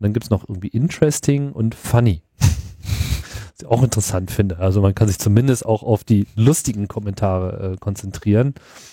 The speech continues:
Und dann kann man eben für jede Kategorie mit so einem kleinen Slider auch noch sagen, welche man irgendwie,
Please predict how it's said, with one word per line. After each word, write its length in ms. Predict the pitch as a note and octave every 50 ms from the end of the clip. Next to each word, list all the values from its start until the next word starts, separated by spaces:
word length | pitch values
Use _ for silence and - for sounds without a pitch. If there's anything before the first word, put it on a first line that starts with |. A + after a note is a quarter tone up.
| _ _ _ _
Und 80 | G#2 G#2
dann 120 | G#2 A#2+
kann 140 | - C3+ B2+
man 80 | A#2+ A#2+
eben 160 | A#2 A#2 A#2
für 120 | - -
jede 200 | A2+ G#2+ A2+ B2
Kategorie 480 | - - A#2+ - - A2+ G#2+ G#2 A2 A2+
mit 120 | A#2+ A2+
so 80 | - A2
einem 80 | G#2+ -
kleinen 240 | - A2 G#2 G#2+
Slider 400 | - - - G2 G2 A#2 B2+ A#2+ -
auch 100 | A2 A2
noch 120 | A2+ A2 G2+
sagen, 420 | - G2 F#2 G2 G#2+ G#2+ A2+ A2
welche 220 | G#2 G#2 - A#2
man 160 | G#2+ G2+ G2+ G#2
irgendwie, 380 | G#2+ G2+ G2 G#2 G#2 G2 G2